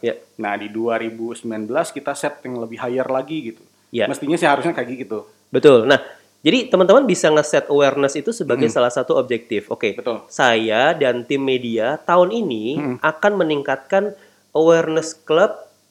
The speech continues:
Speaker 1: melalui media digital.
Speaker 2: Betul.
Speaker 1: Nah, itu bisa ada,
Speaker 2: Hmm.
Speaker 1: eh, statement itu untuk
Speaker 2: Hmm.
Speaker 1: objektifnya.
Speaker 2: Hmm.
Speaker 1: Lebih ideal lagi, teman-teman bisa state objektifnya dengan numbers.
Speaker 2: Betul.
Speaker 1: Nah, itu menjadi sesuatu yang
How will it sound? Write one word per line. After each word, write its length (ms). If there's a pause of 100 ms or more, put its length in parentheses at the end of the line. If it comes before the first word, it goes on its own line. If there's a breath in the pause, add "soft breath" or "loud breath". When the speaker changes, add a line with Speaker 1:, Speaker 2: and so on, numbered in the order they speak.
(100)
Speaker 1:
melalui 560
media 320
digital. 560
Speaker 2:
Betul. 160
Speaker 1:
Nah, 240
itu 220
bisa 340
ada, 400
Speaker 2:
Hmm. 80 (220)
Speaker 1:
eh, 260
statement 480
itu 240
untuk 320
Speaker 2:
Hmm. 80
Speaker 1:
objektifnya. 720
Speaker 2:
Hmm. 240 (140)
Speaker 1:
Lebih 340
ideal 240
lagi, 640
teman-teman 560
bisa 500
state 540
objektifnya 920
dengan 260
numbers. 640
Speaker 2:
Betul. 480
Speaker 1:
Nah, 260
itu 220
menjadi 320
sesuatu 480
yang 460